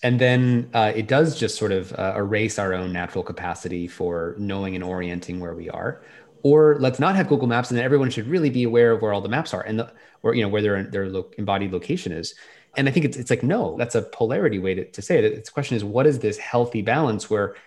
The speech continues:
how do we simultaneously make it easier to navigate while also deepening your own intrinsic wisdom and capacity to navigate on your own? So how do we give people things that also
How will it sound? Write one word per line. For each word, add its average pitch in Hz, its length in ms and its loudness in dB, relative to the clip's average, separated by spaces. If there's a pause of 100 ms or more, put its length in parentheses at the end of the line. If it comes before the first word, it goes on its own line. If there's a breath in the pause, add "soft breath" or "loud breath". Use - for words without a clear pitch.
(160 loud breath)
how 165 300 0
do 180 120 0
we 135 200 0
simultaneously 131 1500 -4 (480 soft breath)
make 135 220 0
it 127 80 -2
easier 127 380 2
to 113 160 -6
navigate 110 600 -2
while 113 320 0
also 165 440 -2
deepening 156 640 -2
your 117 160 2
own 127 160 0
intrinsic 160 680 -2
wisdom 107 320 -2
and 95 100 -8
capacity 107 680 -8 (240 soft breath)
to - 80 -6
navigate 110 400 0
on 92 140 -6
your 87 160 -6
own? 82 240 -12
So 120 180 -2
how 147 100 -6
do 156 60 0
we 139 120 2
give 127 280 0
people 104 580 -2
things 127 360 2
that 104 200 -4
also 120 360 -2